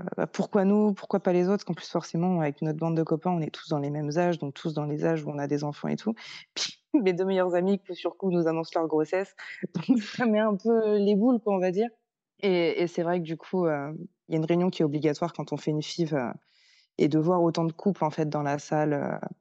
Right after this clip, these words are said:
ça, ça a fait un petit bien moral déjà de base et, et puis bah, puis au final tout, tout, tout s'est fait, tout s'est enchaîné. C'est vrai que on dit beaucoup que le, que le mental joue pour, euh,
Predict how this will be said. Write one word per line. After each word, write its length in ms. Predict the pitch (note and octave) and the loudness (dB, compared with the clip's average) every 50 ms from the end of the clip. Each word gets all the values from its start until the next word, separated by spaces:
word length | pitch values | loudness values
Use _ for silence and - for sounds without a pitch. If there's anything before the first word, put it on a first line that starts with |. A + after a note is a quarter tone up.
| _ _ _ _ _ _ _ _ _ | _ _ _ _ _ _ _ _ _
ça, 400 | - - - - - C#3 C#3+ - - | -20 -20 -12 -6 -4 -4 -4 -4 -6
ça 200 | - - - D#3+ | -8 -8 -8 -6
a 20 | D#3 | -4
fait 100 | - E3 | -2 -2
un 40 | |
petit 140 | D#3+ - - | -2 -2 -2
bien 140 | E3 E3 E3 | 0 2 2
moral 320 | D#3+ D#3+ E3 D#3+ E3 E3 | 2 2 2 2 2 2
déjà 240 | D3+ D3+ D3+ D3+ D3 | 2 2 2 0 0
de 100 | C#3 D3+ | -2 -2
base 320 | C#3+ C3+ D3+ D#3 D#3 D3 D3 | -2 0 0 0 0 -2 -2
et, 400 | C#3+ C#3 C3+ C#3 C#3+ - - - D3+ C#3+ _ _ _ _ _ _ - | -4 -2 -2 -4 -4 -6 -8 -12 -18 -20 _ _ _ _ _ _ -6
et 100 | C#3+ C#3+ | -6 -6
puis 160 | - - C#3+ | -6 -6 -6
bah, 380 | C#3+ D#3 D3 - - - - - - - - F3 _ _ _ _ _ _ - _ _ _ _ | -4 -4 -4 -4 -6 -8 -12 -14 -16 -16 -18 -18 _ _ _ _ _ _ -20 _ _ _ _
puis 100 | - - | -4 -4
au 60 | D#3 | -4
final 260 | C#3+ - - C#3+ C#3+ C#3 | -2 -2 -4 -6 -6 -6
tout, 180 | - - - D3+ - - | -10 -16 -20 -20 -16 -12
tout, 140 | - E3+ | -10 -10
tout 160 | D#3+ - - D#3+ | -8 -8 -8 -6
s'est 160 | - - D3+ | -4 -4 -4
fait, 180 | - - D#3+ D#3+ | 0 0 0 0
tout 160 | - - D#3+ | -2 -6 -12
s'est 140 | - - D3+ | -8 -6 -4
enchaîné. 560 | C#3+ C#3 - - - D#3 D3+ D3+ D#3+ D#3+ E3 | -4 -4 -6 -6 -4 -4 -2 -2 -2 -2 -4
C'est 180 | D#3+ - - D3+ | -6 -8 -8 -6
vrai 140 | D3 D3 | -6 -6
que 160 | D3 - - C#3+ C#3+ C#3+ D3 - - _ _ - - - _ _ _ - | -8 -8 -10 -10 -8 -8 -10 -12 -12 _ _ -20 -20 -20 _ _ _ -4
on 100 | - D#3+ | -2 0
dit 140 | D#3 D#3+ E3+ | 0 0 0
beaucoup 280 | E3 F#3 F#3 - - | 0 0 0 -2 -4
que 160 | A3 - - E3 | -4 0 2 2
le, 140 | D3+ D3 | 2 0
que 80 | C#3 - | 0 -2
le 80 | D3 D3 | -4 -2
mental 260 | D3+ D#3 F3 E3 D#3+ | -2 0 0 0 0
joue 200 | D#3 D#3 F3+ F#3 | 0 -2 -4 -4
pour, 300 | F3+ - - D#3 C#3+ C#3 | -4 -6 -6 -4 -4 -4
euh, 160 | C#3 C#3 - | -4 -6 -6